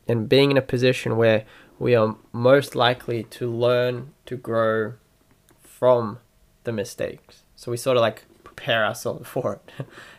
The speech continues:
as an inevitability. I think that would be a lot more beneficial to enjoyment, because then when we make a mistake, we can be like, "Ah, what a, what a, what, what a,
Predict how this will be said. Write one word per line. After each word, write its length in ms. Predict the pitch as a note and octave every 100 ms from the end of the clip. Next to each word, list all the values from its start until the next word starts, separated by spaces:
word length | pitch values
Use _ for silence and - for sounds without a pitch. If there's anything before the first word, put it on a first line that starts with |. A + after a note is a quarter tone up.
| -
as 160 | A#2
an 80 | B2
inevitability. 640 | A2+ A#2 A2+ A2 A#2+ A#2 -
I 60 |
think 240 | - G#3 F#3+
that 300 | B2 A#2+ -
would 140 | A#2+
be 320 | - G2 A2 - - - - _ -
a 40 |
lot 140 | A#2 G#2
more 380 | A2+ G#2 G2+ B2 _ _
beneficial 600 | - B2+ A2+ - A#2+ B2+
to 200 | B2 -
enjoyment, 560 | A2 F#2+ G#2+ B2 G#2 - _ -
because 320 | C3+ - A#2
then 180 | C3 D3+
when 120 | C3+
we 80 | B2+
make 220 | A#2+ A#2+
a 40 |
mistake, 360 | A#2 - A#2+ G#2+
we 40 |
can 100 | A#2
be 80 | A2+
like, 160 | G#2 -
"Ah, 280 | E3+ C3+ - - _ _ -
what 160 | C#3
a, 100 | B2 - _
what 160 | C#3+ C3+
a, 220 | - F3+
what, 280 | C3 C3+ -
what 220 | B2+
a, 100 | C3